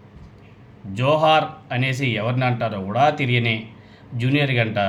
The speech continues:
వారసుడిగా ఎలా సెట్ అవుతారని చెప్పేసి అప్పుడే చాలామంది విమర్శలు కూడా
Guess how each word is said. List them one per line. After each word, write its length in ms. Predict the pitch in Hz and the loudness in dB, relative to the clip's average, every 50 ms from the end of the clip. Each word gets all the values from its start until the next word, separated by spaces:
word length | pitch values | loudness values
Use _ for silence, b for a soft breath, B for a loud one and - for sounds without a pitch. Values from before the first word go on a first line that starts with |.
| 101 98 - - B B B B B - | -2 -4 -8 -16 B B B B B -6
వారసుడిగా 560 | 113 107 123 143 160 - 175 147 147 139 139 131 | 0 2 2 2 2 0 -2 -2 0 0 0 0
ఎలా 300 | 117 117 123 143 147 143 | 0 2 4 4 4 4
సెట్ 240 | 139 135 120 123 | 0 -4 -4 -2
అవుతారని 360 | 123 120 117 123 120 120 113 113 | -2 -2 0 0 0 0 0 -2
చెప్పేసి 340 | 113 110 110 110 117 113 | -2 -2 -2 -4 -4 -4
అప్పుడే 240 | 107 104 104 143 135 | -4 -4 -4 -4 -4
చాలామంది 600 | 120 113 123 113 113 120 120 120 120 127 131 127 | -2 0 0 0 0 2 0 0 0 -2 -2 -2
విమర్శలు 380 | 117 110 117 127 123 120 127 117 | -4 -2 -2 -2 -2 -2 -4 -4
కూడా 420 | 117 123 127 113 101 104 117 127 | 0 0 2 2 0 -2 -4 -8